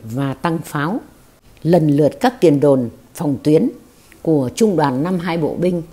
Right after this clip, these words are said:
từ Kiệm Tân về tới ấp Phan Bội Châu trên quốc lộ hai mươi bị tràn ngập.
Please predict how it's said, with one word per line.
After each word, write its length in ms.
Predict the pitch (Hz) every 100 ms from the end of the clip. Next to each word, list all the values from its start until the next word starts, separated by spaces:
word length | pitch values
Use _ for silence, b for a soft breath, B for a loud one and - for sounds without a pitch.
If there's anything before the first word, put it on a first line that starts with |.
| -
từ 100 | 156 -
Kiệm 180 | 165 -
Tân 280 | - 175 160 - - - - -
về 240 | 165 151
tới 180 | 147 202
ấp 300 | - 262 -
Phan 220 | 202 180
Bội 180 | 143 131 -
Châu 300 | 185 170 165 - -
trên 200 | 165 160
quốc 180 | 226 240
lộ 180 | 151 -
hai 200 | 160 160
mươi 340 | 160 160 151 -
bị 280 | - 151 127 -
tràn 280 | 139 120
ngập. 240 | 127 113